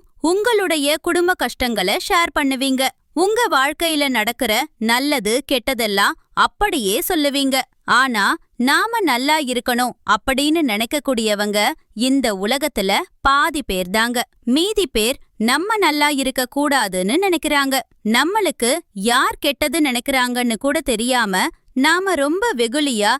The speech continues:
எல்லார்கிட்டயும் பழகுறோம். அப்படி நம்ம பழகும்போது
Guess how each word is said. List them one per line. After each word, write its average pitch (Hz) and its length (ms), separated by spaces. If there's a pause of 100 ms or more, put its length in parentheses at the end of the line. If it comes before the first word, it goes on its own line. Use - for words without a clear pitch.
(160)
எல்லார்கிட்டயும் 254 1080
பழகுறோம். 254 440 (140)
அப்படி 262 520
நம்ம 254 300
பழகும்போது 240 880